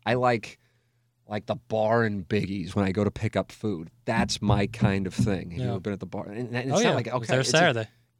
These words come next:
Speaker 1: okay, God bless America.
Speaker 2: Yeah.
Speaker 1: That's my kind of thing.
Speaker 2: Mm-hmm.
Speaker 1: I don't want, take your pick. I'm not gonna name an establishment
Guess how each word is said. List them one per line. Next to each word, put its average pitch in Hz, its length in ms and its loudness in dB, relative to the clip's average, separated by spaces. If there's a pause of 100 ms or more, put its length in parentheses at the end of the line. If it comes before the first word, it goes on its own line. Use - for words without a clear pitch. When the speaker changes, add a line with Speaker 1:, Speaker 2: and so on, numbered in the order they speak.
(100)
Speaker 1:
okay, 127 260 -4
God 95 240 -12
bless 98 220 -10
America. 143 420 -6
Speaker 2:
Yeah. 127 160 -4 (520)
Speaker 1:
That's 147 280 2
my 120 160 -2
kind 110 260 -8
of 95 80 -10
thing. 101 360 -10
Speaker 2:
Mm-hmm. 123 260 -2 (140)
Speaker 1:
I 113 80 2
don't 127 220 2
want, 110 680 -2 (480)
take - 300 -12
your 110 80 -8
pick. - 240 -12
I'm 95 80 -10
not 98 120 -8
gonna 92 140 -8
name 95 320 -4
an 95 60 -4
establishment 98 840 -6